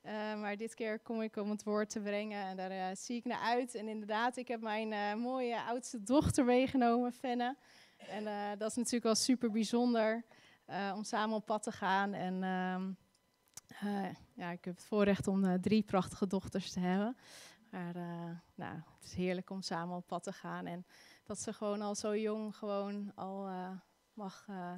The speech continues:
meebeleven van de goedheid van God. En, eh, dat is zo belangrijk dat we dat, eh, met onze kinderen delen. En, eh, het is ook mooi om vandaag met jullie het woord te openen. En, eh, daar zie ik echt naar uit. Wie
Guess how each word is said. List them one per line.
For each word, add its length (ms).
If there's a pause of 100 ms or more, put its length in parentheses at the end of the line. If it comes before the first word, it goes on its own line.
(200)
meebeleven 800
van 140
de 60
goedheid 400
van 120
God. 420 (420)
En, 300
eh, 360 (220)
dat 180
is 120
zo 180
belangrijk 540
dat 140
we 100
dat, 280
eh, 100
met 200
onze 200
kinderen 420
delen. 460 (460)
En, 280
eh, 240
het 100
is 80
ook 100
mooi 400
om 260
vandaag 440
met 100
jullie 220
het 80
woord 280
te 100
openen. 600 (520)
En, 300
eh, 220 (380)
daar 140
zie 140
ik 100
echt 180
naar 160
uit. 480 (1400)
Wie 400